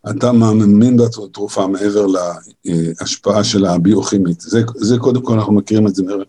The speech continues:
מרפואה, זה לא המצאה ש-, שלי. עכשיו, ככה, השאלה שלך היא מצוינת, ואני רוצה להתייחס אליה בשתי, בשתי רמות. רמה אחת זה רמה פסיכולוגית, והרמה השני-, השנייה זה רמה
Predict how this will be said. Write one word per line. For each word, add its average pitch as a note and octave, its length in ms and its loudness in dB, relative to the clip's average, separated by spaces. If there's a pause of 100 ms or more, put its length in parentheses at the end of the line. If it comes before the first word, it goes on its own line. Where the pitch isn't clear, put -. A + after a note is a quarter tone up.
(440)
מרפואה, G#2+ 580 0
זה G2+ 180 -2
לא G2+ 120 2
המצאה G#2+ 320 0
ש-, G#2+ 140 -4
שלי. F#2+ 540 -2
עכשיו, B2 460 0 (800)
ככה, A2+ 360 -4 (1000)
השאלה A2+ 400 0
שלך A#2 280 0
היא A2+ 260 2 (360)
מצוינת, G2+ 800 -2 (540)
ואני G#2+ 140 -6
רוצה A2+ 240 0
להתייחס A#2+ 480 0
אליה A#2 260 2
בשתי, - 360 -8 (120)
בשתי F2 540 -2
רמות. G#2 480 0
רמה A#2 260 2
אחת B2 240 -2
זה G#2+ 160 -4 (200)
רמה G2+ 340 2
פסיכולוגית, G2 760 0
והרמה G#2+ 320 2
השני-, A#2 340 2
השנייה A2+ 360 0
זה A2 140 -4
רמה A2+ 400 2